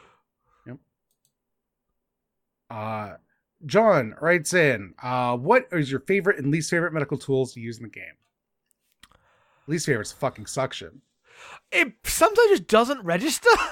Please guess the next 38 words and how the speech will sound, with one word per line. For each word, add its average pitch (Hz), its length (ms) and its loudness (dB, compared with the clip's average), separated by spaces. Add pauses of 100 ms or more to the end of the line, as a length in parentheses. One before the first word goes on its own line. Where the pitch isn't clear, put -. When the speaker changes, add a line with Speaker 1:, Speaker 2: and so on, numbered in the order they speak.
(760)
Speaker 1:
Yeah, 104 140 -8
it's 90 140 -14
really 92 160 -10
bad. 95 260 -10
Speaker 2:
It's 247 160 -12
really 320 300 2
Speaker 1:
Um, 214 60 4
Speaker 2:
annoying. 151 720 -2 (500)
Speaker 1:
number 202 260 4
one 165 280 6
is 117 120 -2
l-, 151 80 -6
with 143 220 0
a 113 60 0
bullet's 123 320 4
a - 20 -6
laser. 101 460 -6
Whenever 131 200 -2
I 160 60 2
can 117 140 -6
shoot 131 160 -4
a - 20 -2
laser, 131 420 -2
love 110 300 -2
to - 80 -20
do - 120 -20
Speaker 2:
The 143 40 -12
Speaker 1:
that. 143 60 -4
Speaker 2:
laser 160 260 0
is 127 140 -10
cool. 131 260 -10
I 139 140 -6
just 190 160 -6
like 151 160 -4
the 127 40 -14
forceps. 127 440 -12
I 120 80 -10
like 123 240 -12